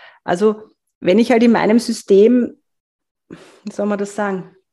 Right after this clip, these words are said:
Also zum Beispiel, was bei mir spannend ist, ich habe von den Zahlen her sehr viel, mir hat einmal eine gesagt, Mutter Teresa Zahlen. Also das heißt,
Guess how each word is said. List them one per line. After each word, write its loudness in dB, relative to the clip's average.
Also -2
zum 0
Beispiel, 0
was -2
bei 4
mir 2
spannend -4
ist, -12
ich -16
habe -6
von -10
den -8
Zahlen -6
her -6
sehr -4
viel, -2
mir -6
hat -4
einmal -4
eine -2
gesagt, -10
Mutter -2
Teresa 0
Zahlen. -8
Also -6
das -10
heißt, -4